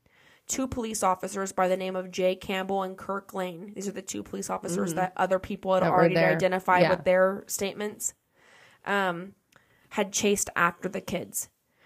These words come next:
Speaker 1: Then she said that the two police officers showed back up and they had Dawn and Kevin. She said that one boy was already dead and Keith McCaskill killed the other one.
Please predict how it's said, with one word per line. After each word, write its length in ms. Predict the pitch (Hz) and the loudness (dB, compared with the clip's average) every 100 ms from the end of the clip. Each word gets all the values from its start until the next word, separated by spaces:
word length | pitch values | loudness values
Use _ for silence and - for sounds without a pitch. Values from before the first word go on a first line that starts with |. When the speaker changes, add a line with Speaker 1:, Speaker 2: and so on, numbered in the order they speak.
| _ _ | _ _
Speaker 1:
Then 240 | 190 214 247 | 0 2 2
she 160 | 247 | 0
said 280 | 247 220 202 | 0 0 0
that 180 | 185 - | -2 -2
the 80 | 185 | -4
two 240 | - 226 | -2 -2
police 280 | - 220 208 | -2 -4 0
officers 380 | 190 190 190 185 | 0 0 -6 -4
showed 400 | - 196 185 180 | 0 2 2 2
back 300 | 190 202 190 | 2 2 2
up 180 | 185 | 0
and 140 | 185 185 | -2 -6
they 80 | 190 | -4
had 320 | 208 185 185 | -2 -4 -2
Dawn 260 | 185 180 | 0 0
and 160 | 185 185 | -2 -8
Kevin. 400 | - 180 - - _ _ _ | -8 -8 -8 -16 _ _ _
She 180 | - 254 | -8 -4
said 220 | 233 226 | -2 0
that 160 | 214 208 | -2 -2
one 300 | 196 190 208 | -2 -2 -2
boy 220 | 214 214 | -2 0
was 160 | 208 202 | 0 -2
already 500 | - 185 185 190 202 | 0 2 2 -2 -10
dead 440 | 180 180 165 196 _ _ - | -12 -10 -10 -14 _ _ -16
and 180 | 190 185 | -14 -14
Keith 300 | - 220 - | -14 -14 -12
McCaskill 680 | 208 - 196 202 - 185 | -14 -8 -8 -8 -10 -12
killed 360 | - - 202 190 | -10 -8 -6 -6
the 120 | 208 - | -12 -6
other 240 | 185 185 | -4 -4
one. 260 | 190 82 | -6 -14